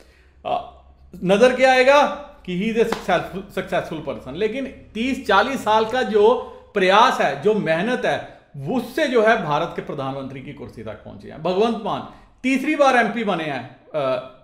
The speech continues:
पंजाब के। लोगों को लगता है कि ओवरनाइट आम आदमी पार्टी जीत गई। ओवरनाइट कुछ नहीं हुआ।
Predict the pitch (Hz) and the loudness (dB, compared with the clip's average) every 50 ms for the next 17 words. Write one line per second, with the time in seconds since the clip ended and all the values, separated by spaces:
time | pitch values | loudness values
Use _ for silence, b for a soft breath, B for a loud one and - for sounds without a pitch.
0 | _ _ _ _ - 180 175 165 175 165 156 143 - - 127 117 110 - 139 156 | _ _ _ _ -6 -4 -2 0 4 4 4 4 2 -4 -8 -10 -10 -6 -4 -4
1 | 170 165 196 202 202 208 190 185 - - 196 190 202 202 175 170 202 208 196 190 | -4 -4 -6 -4 -2 -2 -2 -2 -2 -4 -4 -2 0 0 0 0 0 -2 -2 0
2 | 185 190 185 190 - 165 160 160 170 165 160 170 180 170 - 156 139 135 147 151 | -2 -2 -4 -4 -4 -2 -2 0 2 0 0 0 -2 -6 -4 -4 -4 -4 -6 -10
3 | 147 151 151 180 196 - - 208 226 262 285 285 269 269 269 - - 262 202 254 | -12 -12 -8 -8 -8 -4 0 0 4 4 4 4 4 2 0 0 -4 -10 -10 -8
4 | 262 262 262 240 208 185 156 | -6 -4 -2 0 0 2 0